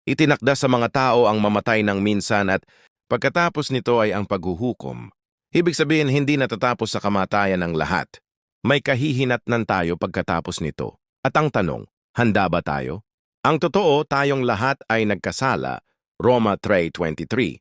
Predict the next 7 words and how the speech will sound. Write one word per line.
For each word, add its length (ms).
At 160
dahil 480
doon, 400
karapat-dapat 800
tayo 240
sa 160
kaparusahan. 720